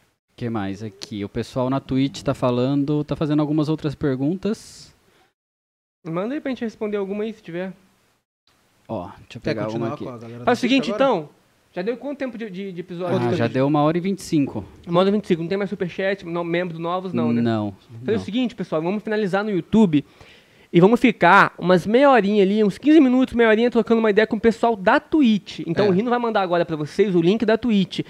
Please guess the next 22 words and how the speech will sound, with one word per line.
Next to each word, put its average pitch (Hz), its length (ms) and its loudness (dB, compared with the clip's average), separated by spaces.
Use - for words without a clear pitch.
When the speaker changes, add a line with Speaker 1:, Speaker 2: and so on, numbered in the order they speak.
Speaker 2:
que - 80 -2
é 233 40 2
uma 254 140 0
plataforma 233 760 0
tipo 247 240 -6
YouTube, 220 380 -2
que - 80 -14
você 185 180 -4
consegue 202 400 -2
ficar 233 220 -2
vendo 233 140 -2
a - 20 0
live 220 240 0
nossa 185 260 0
aqui 190 240 -6
e - 40 -4
Speaker 3:
Uhum. 156 40 -4
Speaker 2:
trocar 170 220 -2
ideia 170 160 0
com 190 60 -2
a 175 60 2
gente. 147 360 -4